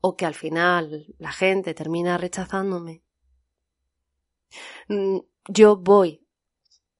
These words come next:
a ir a escenarios o con personas poco confiables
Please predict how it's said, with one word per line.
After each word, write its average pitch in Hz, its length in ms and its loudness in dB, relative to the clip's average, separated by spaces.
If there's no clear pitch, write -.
a - 140 -8
ir 180 160 2
a 165 60 0
escenarios 165 960 -6
o 175 100 -14
con 165 180 -4
personas 165 840 0
poco 196 300 2
confiables 175 920 -4